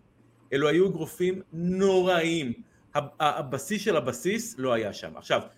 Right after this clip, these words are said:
כשאתה עושה גם את כל המהלכי הארדקור האלו, עזוב שכל מתאבק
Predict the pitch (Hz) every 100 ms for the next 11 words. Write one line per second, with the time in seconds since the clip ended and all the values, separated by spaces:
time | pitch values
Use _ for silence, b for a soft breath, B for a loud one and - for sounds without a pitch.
0 | B _ - 139 143 123 - 226 247 147
1 | - 175 208 175 113 110 - 160 127 151
2 | 165 160 110 104 110 165 - - - 147
3 | 185 165 B B - 131 135 113